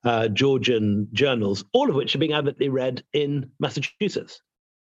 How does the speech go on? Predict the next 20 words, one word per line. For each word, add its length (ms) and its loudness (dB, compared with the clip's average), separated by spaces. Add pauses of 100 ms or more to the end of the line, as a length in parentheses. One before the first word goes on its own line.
(360)
And 500 2
there 300 2
are 140 0
rumours 500 -2
that 80 -2
the 80 -2
East 140 -4
India 160 -2
Company, 280 0
to 120 -4
recoup 280 -2
its 160 -2
losses, 360 -4
will 100 -2
be 80 0
allowed 320 -2
to 80 -10
trade 560 -4
in, 400 -2 (560)
uh, 360 0